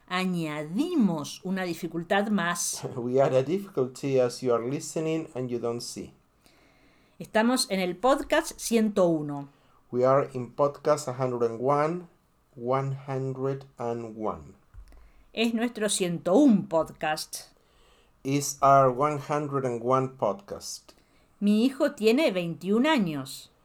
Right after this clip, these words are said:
Speaker 2: My son is twenty-one years old.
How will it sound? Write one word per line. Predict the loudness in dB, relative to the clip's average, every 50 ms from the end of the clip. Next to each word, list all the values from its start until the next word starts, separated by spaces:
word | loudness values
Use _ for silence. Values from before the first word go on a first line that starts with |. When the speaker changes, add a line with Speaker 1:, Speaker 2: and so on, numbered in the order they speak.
| _ _ _ _ _ _
Speaker 2:
My | -6 -6 -6 -4
son | -2 -2 0 2 0 0 -2
is | -4 -4 -6 -8 -8
twenty-one | -8 -8 -6 -6 -6 -6 -4 -2 0 0 0 -2 -2
years | -4 -4 -4 -4 -4 -2
old. | 0 0 0 0 -2 -4 -8